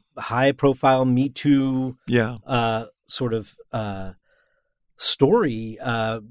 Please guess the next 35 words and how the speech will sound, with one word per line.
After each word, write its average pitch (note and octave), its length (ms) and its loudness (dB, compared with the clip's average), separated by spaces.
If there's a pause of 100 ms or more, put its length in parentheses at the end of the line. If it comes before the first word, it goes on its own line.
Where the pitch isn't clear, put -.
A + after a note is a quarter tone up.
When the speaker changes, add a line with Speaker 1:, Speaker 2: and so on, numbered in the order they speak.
Speaker 1:
shortly F3 460 2
after F3+ 360 0
Harvey D#3+ 260 2
Weinstein, D3+ 420 0
I G2 80 -12
think. A2 220 -6
It C3 80 2
Speaker 2:
Yeah, B2+ 100 4
Speaker 1:
was, A2+ 140 0
you D#3+ 100 -2
know, C3+ 80 2
Speaker 2:
yeah, A#2+ 60 4
well, A#2 100 4
he A2 80 6
Speaker 1:
not C#3 80 6
Speaker 2:
was C3 100 4
Speaker 1:
that E3+ 100 2
Speaker 2:
one B2 120 4
of A#2 100 2
Speaker 1:
long A2+ 100 6
Speaker 2:
those A2 160 2
Speaker 1:
after. E3 220 -4
Speaker 2:
pictures A#2 300 -2
on G#2+ 180 0
the G#2 80 -2
screen. A2+ 520 -2 (100)
Speaker 1:
And, B2 460 2
um, A2+ 460 0 (520)
and A#2 340 0
that C3 240 0
was, A#2+ 420 -4
uh, A#2 320 -4 (640)
you C#3+ 100 0
know, F#2 120 -10 (160)
devastating C3 840 4